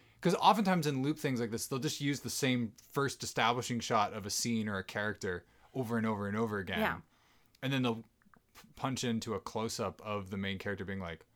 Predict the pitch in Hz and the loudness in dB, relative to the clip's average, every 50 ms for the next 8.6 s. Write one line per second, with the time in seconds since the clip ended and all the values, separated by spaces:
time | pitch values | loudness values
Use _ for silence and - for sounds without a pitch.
0 | _ _ _ _ _ - 233 - - - 120 117 117 127 135 135 131 - - - | _ _ _ _ _ -4 -2 -2 -2 -2 -2 -4 -2 -2 -4 -6 -8 -12 -20 -20
1 | - - - - - - 113 113 110 107 104 104 95 117 104 - 120 - - 117 | -20 -20 -20 -20 -12 -4 -2 0 0 0 0 -2 -2 -2 -2 -2 -4 -6 -4 -4
2 | 123 123 127 139 - 117 117 101 127 123 120 110 101 95 92 - - 98 95 92 | -2 0 2 0 0 0 -2 -2 0 0 0 0 0 -2 -6 -6 -6 -8 -8 -8
3 | - - _ - 127 117 - - 180 180 160 127 107 117 123 127 127 120 117 107 | -10 -14 _ -2 -2 -2 0 2 2 4 4 4 2 2 4 6 6 6 6 4
4 | 101 - 113 110 101 98 - - - _ _ 120 131 120 110 95 117 117 - 117 | 2 -2 -6 -4 -4 -4 -6 -8 -10 _ _ -4 -2 -2 0 0 -2 -4 -4 -6
5 | 98 - - 104 92 95 95 92 98 107 101 90 87 - - _ _ - 226 240 | -8 -6 -6 -8 -6 -6 -6 -6 -4 -4 -4 -4 -6 -8 -18 _ _ -2 0 2
6 | 226 170 131 147 143 151 147 135 - - - 151 139 135 131 117 - 117 107 104 | 2 2 2 2 2 2 2 0 0 0 0 0 2 2 2 2 2 2 0 -2
7 | - - - 131 131 - - 131 117 113 110 104 98 95 92 87 - - - 101 | -4 -8 -4 -4 -2 0 0 0 2 2 2 0 -2 -2 -4 -6 -12 -14 -12 -10
8 | 98 - - 123 113 104 98 92 87 78 - | -8 -4 -4 -2 -2 -2 -4 -4 -6 -8 -12